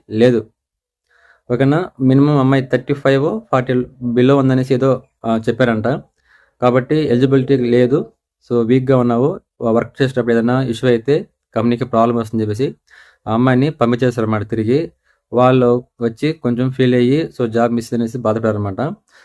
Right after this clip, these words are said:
So, ఎవరైనా కానీ లేడీస్ కావచ్చు, జెంట్స్ కావచ్చు, so, ఇంటర్వ్యూకి రావాలనుకుంటే, I mean, జాబ్‌కి రావాలనుకుంటే ఒకసారి మీరు ఫిజికల్ కూడా టెస్ట్ చేసుకోండి. ఒక టెస్ట్ చేసుకొని ఎంత వెయిట్ ఉన్నారు ఏంటి అనేది,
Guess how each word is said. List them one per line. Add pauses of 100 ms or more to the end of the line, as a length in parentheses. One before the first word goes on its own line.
(180)
So,
ఎవరైనా
కానీ (300)
లేడీస్
కావచ్చు,
జెంట్స్
కావచ్చు, (180)
so,
ఇంటర్వ్యూకి
రావాలనుకుంటే,
I
mean,
జాబ్‌కి
రావాలనుకుంటే (140)
ఒకసారి
మీరు
ఫిజికల్
కూడా
టెస్ట్
చేసుకోండి. (580)
ఒక
టెస్ట్
చేసుకొని
ఎంత
వెయిట్
ఉన్నారు
ఏంటి
అనేది,